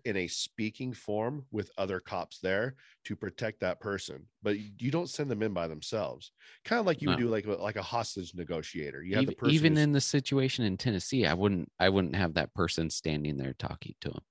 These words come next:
Speaker 2: I'd have him probably way back trying to speak over a loudspeaker or
Speaker 1: Or,
Speaker 2: something,
Speaker 1: or,
Speaker 2: because
Speaker 1: or,
Speaker 2: that
Speaker 1: or here's a
Speaker 2: adds to the
Speaker 1: phone. He-, or here-,
Speaker 2: situation.
Speaker 1: here's a phone
Speaker 2: Yeah.
Speaker 1: or something, something like that. You know,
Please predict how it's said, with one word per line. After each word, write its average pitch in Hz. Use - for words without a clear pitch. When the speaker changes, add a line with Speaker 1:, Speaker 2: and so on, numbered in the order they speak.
Speaker 2:
I'd 85
have 92
him 82
probably 85
way 85
back 76
trying 80
to 71
speak 85
over 73
a 67
loudspeaker 64
or -
Speaker 1:
Or, 147
Speaker 2:
something, -
Speaker 1:
or, -
Speaker 2:
because 120
Speaker 1:
or, -
Speaker 2:
that 113
Speaker 1:
or 110
here's 160
a 156
Speaker 2:
adds -
to 120
the 127
Speaker 1:
phone. 104
He-, 113
or 107
here-, 131
Speaker 2:
situation. -
Speaker 1:
here's 139
a 135
phone 135
Speaker 2:
Yeah. -
Speaker 1:
or 107
something, 123
something 226
like 120
that. 90
You 135
know, 113